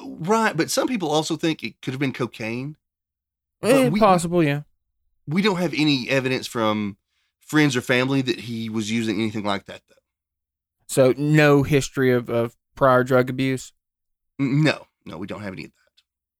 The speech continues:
Speaker 2: It seems really strange that someone at, what, was he twenty-eight, twenty-seven?
Speaker 1: He's twenty-seven.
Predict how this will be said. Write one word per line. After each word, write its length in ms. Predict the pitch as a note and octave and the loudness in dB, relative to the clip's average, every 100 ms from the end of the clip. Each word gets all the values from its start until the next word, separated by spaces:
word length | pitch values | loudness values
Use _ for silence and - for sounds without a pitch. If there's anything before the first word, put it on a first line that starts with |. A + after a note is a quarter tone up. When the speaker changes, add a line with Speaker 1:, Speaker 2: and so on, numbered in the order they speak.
| _ _ - | _ _ 0
Speaker 2:
It 200 | F3+ F3 | 2 4
seems 280 | F#3 D#3+ | 4 4
really 200 | D3+ D3+ | 6 4
strange 420 | C3 D3+ C3+ B2+ B2 | 4 4 4 2 0
that 220 | A#2 - | -4 -2
someone 480 | D3+ C#3+ C3+ B2+ A#2 | 2 4 4 2 -2
at, 180 | A2+ | -4
what, 200 | A#2+ B2+ - _ | -2 -2 -4 _
was 180 | C3 B2 | -8 -4
he 80 | B2 | -4
twenty-eight, 540 | - D3+ C#3+ D3 D3 | 0 2 4 2 0
twenty-seven? 680 | - C#3+ C#3 D3 D#3 E3 D3+ - _ _ _ _ _ - | 0 -2 2 2 2 0 -4 -10 _ _ _ _ _ -4
Speaker 1:
He's 160 | E3+ | -4
twenty-seven. 500 | - D#3+ A#2+ F2+ D#2 | 0 0 0 -4 -8